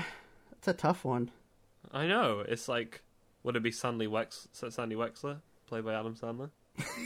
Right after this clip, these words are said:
Speaker 2: He se-, he seems to have a pretty, pretty adventurous life. Oh, man. I, I guess I don't, I always kinda wanna know what the,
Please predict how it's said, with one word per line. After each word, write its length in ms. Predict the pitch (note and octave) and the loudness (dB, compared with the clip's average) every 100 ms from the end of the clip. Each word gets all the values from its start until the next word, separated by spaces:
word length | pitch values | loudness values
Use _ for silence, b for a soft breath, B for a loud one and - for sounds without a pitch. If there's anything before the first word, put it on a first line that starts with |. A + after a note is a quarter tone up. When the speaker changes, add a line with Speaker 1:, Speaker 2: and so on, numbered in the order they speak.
| B3+ - | -2 6
Speaker 2:
He 80 | F4 | 6
se-, 140 | D3 | 6
he 100 | C3+ | 2
seems 200 | C#3+ D#3 | 4 8
to 80 | C3+ | 8
have 180 | B2 A2+ | 10 10
a 80 | - | 8
pretty, 420 | B2+ A2 A2+ A2+ - - - - F3+ | 6 4 4 2 -6 -20 -20 -14 4
pretty 180 | D3 B2+ | 8 8
adventurous 540 | A#2+ B2+ - B2+ A#2 | 8 4 4 0 2
life. 460 | A#2+ A#2+ C3 - - _ _ _ _ _ _ - - _ _ _ _ _ _ _ _ | 2 2 0 -8 -16 _ _ _ _ _ _ -20 -20 _ _ _ _ _ _ _ _
Oh, 460 | D3 D3+ E3 D#3+ D3 | -10 -8 -4 -4 -4
man. 460 | A#2+ C#3 C3+ G#2 A2 _ _ _ _ _ | -2 0 0 0 -6 _ _ _ _ _
I, 200 | D#3+ F3 - | 6 6 4
I 80 | D#3 | 2
guess 220 | D#3+ A3+ | 4 6
I 60 | B3 | 8
don't, 240 | A#3 G#3+ | 8 10
I 100 | F#3 | 10
always 200 | G#3 A#3+ | 10 10
kinda 180 | A#3+ G#3+ | 6 6
wanna 200 | G#3 G3 | 6 6
know 180 | F#3 F3+ | 6 8
what 180 | D#3+ C3 | 8 8
the, 260 | C#3+ C#3+ | 6 6